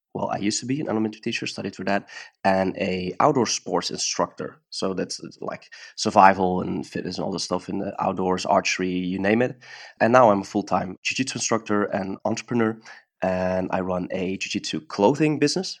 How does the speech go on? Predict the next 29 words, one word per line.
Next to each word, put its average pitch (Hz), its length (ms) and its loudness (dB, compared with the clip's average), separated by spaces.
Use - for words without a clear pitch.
so - 200 -8
with - 240 -6
rash 104 200 4
guards, 98 240 2
gis, 101 260 -2
et - 100 -12
cetera, 95 360 0
and 90 220 -8
gear, 131 420 6
and 98 360 -2
combining 95 400 -6
that 98 240 0
with 101 260 -4
the, - 240 -8
the - 80 -16
classes 101 480 0
and - 100 -12
teaching. 131 440 -4
And 90 720 0
I - 60 -10
think 92 320 -10
those 117 240 2
is 113 120 -4
the, 101 220 -2
are 101 100 2
the 95 60 -4
most 98 220 -4
important 87 360 -6
things. 139 380 -2